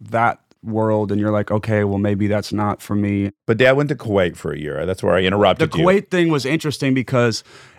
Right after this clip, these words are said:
Speaker 1: that's what I was saying. It would be, like, little points of time where it would just be like,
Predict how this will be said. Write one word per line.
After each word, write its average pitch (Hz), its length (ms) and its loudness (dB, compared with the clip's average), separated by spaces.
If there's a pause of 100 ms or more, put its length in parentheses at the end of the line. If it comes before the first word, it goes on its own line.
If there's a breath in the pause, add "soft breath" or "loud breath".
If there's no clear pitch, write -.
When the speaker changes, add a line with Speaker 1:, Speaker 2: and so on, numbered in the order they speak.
(300 loud breath)
Speaker 1:
that's 139 200 0
what 151 60 -2
I 143 60 4
was 135 160 2
saying. 120 280 2
It 123 40 2
would 127 180 0
be, 135 140 0
like, 131 200 2
little 127 180 0
points 123 360 -2
of 123 100 -4
time 120 320 2
where 113 120 2
it 110 40 2
would 110 120 0
just 104 140 -6
be 117 100 0
like, 107 260 2